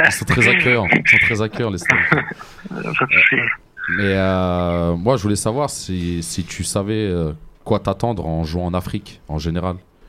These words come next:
Speaker 1: Et si tu as déjà des joueurs algériens qui sont en équipe nationale,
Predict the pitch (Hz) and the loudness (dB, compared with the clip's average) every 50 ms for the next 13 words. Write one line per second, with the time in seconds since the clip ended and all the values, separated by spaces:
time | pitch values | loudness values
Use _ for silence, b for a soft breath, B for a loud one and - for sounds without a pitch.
0 | b b 87 87 87 - - - - 123 117 - - - - 101 92 90 85 80 | b b -4 -4 -4 -4 -6 -6 -6 -6 -6 -8 -8 -6 -4 -2 -2 -4 -4 -8
1 | - 90 92 90 87 107 104 95 90 87 85 80 - 101 107 98 92 - b b | -8 -4 -2 0 0 0 0 0 0 0 -2 0 0 0 0 0 -2 -6 b b
2 | b b b 92 98 90 82 92 95 92 110 92 - - 87 85 87 85 82 - | b b b -4 -2 -2 -2 -2 -2 -2 -2 -4 -6 -6 -6 -6 -4 -6 -6 -6
3 | 87 82 - - 95 101 113 139 | -6 -4 -4 -4 -4 -4 -4 -4